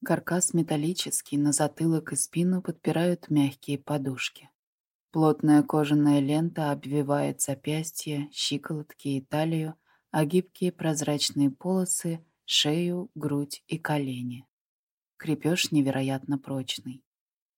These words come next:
Бесполезно дергаться. Я как в сетях. Не выбраться. Ноздри забивают резкие запахи фармакологии и дезинфицирующих средств.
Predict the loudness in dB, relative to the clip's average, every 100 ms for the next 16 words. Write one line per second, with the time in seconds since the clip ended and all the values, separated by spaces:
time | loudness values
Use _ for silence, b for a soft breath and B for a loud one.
0 | _ -2 -2 -2 -2 0 0 2 0 0
1 | -4 -4 -8 -8 -10 -16 _ _ -4 0
2 | 0 -2 -6 -6 -6 -6 -4 -4 -4 -12
3 | _ _ _ _ 4 4 2 -2 -4 -8
4 | -8 -8 -14 _ _ _ _ _ _ _
5 | _ _ 0 2 2 0 0 0 0 -4
6 | 0 2 2 0 0 0 -2 -4 -2 -4
7 | -2 0 0 0 -2 -4 -8 -8 -6 -2
8 | -2 0 -2 -2 -2 0 -2 0 0 0
9 | -2 -4 -4 -4 -2 -2 -2 -2 -4 -4
10 | -4 -4 -4 -8 -10